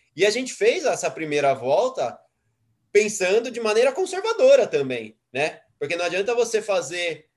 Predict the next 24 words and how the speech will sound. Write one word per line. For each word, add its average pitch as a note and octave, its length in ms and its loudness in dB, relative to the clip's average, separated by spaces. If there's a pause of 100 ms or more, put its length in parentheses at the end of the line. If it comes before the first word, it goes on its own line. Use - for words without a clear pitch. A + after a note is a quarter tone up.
ela D3+ 500 2 (160)
num D3 380 -10
ritmo D3 640 -8 (380)
esganando E3+ 920 -2
e E3 80 -6
não G3 180 -4
ter A3+ 240 -2
gás F3+ 360 -6
pra G3 160 -8
segunda F3 400 -8
ou G3 60 -4
terceira. F3 600 -6 (460)
E, C#3+ 880 -8
então, D3+ 280 -2
a F3 60 -8
gente G3 280 -8
já E3 400 -4
juntou F#3 720 -4 (360)
dentro F3+ 720 -2 (1000)
desse F3 280 -2
grupo D#3 300 -2
de D3+ 100 -4
atletas D#3 500 -2
tinha D#3 340 -4